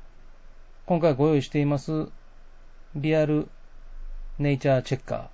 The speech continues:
ーをですね、見ていただきまして、ご自身の生年月日をそこに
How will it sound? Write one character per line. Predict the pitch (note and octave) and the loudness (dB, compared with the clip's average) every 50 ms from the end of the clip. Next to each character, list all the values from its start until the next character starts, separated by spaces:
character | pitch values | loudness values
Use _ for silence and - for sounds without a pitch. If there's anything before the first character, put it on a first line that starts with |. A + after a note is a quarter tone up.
| - - - - - - - - | -18 -18 -18 -20 -18 -20 -18 -10
ー | - C3 | -8 -6
を | |
で | A2+ A2+ | -6 -6
す | - - | -4 -2
ね、 | C#3 C#3 C#3+ C#3 - - - - - - - - - - - - - - - | -2 -2 -2 -2 -6 -12 -20 -20 -20 -20 -20 -20 -20 -18 -20 -18 -16 -8 -6
見 | C3+ | -4
て | C3 C#3 C3+ | 0 0 0
い | B2+ | 2
た | C#3 C3+ | 2 2
だ | C#3 C3 | 0 2
き | C#3 | 2
ま | C#3 D3+ D3 | 2 2 2
し | C3+ | 0
て、 | - C3+ C3 C3 C3 C3+ - - - - - - - - - - - | 0 0 0 0 0 -4 -6 -14 -18 -20 -18 -18 -18 -18 -16 -10 -4
ご | A#2+ B2 | -4 -2
自 | C3 C3+ A#2+ - | -2 -2 -2 -2
身 | A#2 A2 | -4 -4
の | A2 G#2 | -4 -2
生 | - D3 D3 D3 | -2 0 0 2
年 | D3 C#3+ C#3+ C#3+ | 2 0 0 2
月 | C#3+ C#3+ C3 - | 0 0 -2 0
日 | D3 D3 | -2 -2
を | |
そ | C3+ B2+ A#2 | 0 -2 -2
こ | - C#3+ | -2 0
に | C3 A2 G#2 | -2 -2 -4